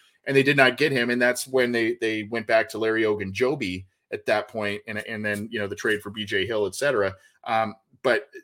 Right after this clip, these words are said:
Sheldon Rankins was a guy the Bengals have wanted for a long time, and he never came here. And so then he went to the Jets that year for a couple of years, and then he landed with the Texans this year, and he absolutely blew up the game today on defense.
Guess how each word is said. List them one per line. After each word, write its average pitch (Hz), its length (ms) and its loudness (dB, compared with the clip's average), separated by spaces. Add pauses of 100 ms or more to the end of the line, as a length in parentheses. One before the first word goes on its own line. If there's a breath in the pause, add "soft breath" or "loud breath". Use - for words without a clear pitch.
(180)
Sheldon 180 360 4
Rankins 151 320 2
was 123 100 -2
a 123 60 -4
guy 135 180 6
the 123 100 2
Bengals 139 340 2
have 113 120 -6
wanted 120 300 0
for 110 160 0
a 107 60 2
long 120 320 0
time, 123 420 -2 (200)
and 113 100 -4
he 110 80 -4
never 127 200 0
came 147 260 0
here. 87 240 -8 (440)
And 110 100 -6
so 113 160 0
then 131 160 4
he 131 80 2
went 135 160 -4
to 135 80 0
the 120 80 0
Jets 131 380 2
that 120 240 2
year 123 160 0
for 120 140 -4
a 117 40 -16
couple 131 260 -2
of 113 80 -4
years, 113 440 -2 (240 soft breath)
and 117 100 -6
then 117 100 0
he 123 120 -2
landed 120 300 0
with 107 120 -4
the 101 60 -14
Texans 120 440 -6
this 123 240 -2
year, 104 220 0
and 107 80 -8
he 135 140 -4
absolutely 104 380 -6
blew 123 340 2
up 120 160 -4
the 107 40 -6
game 92 280 -6
today 85 400 -6 (200)
on 98 140 -10
defense. 90 560 -12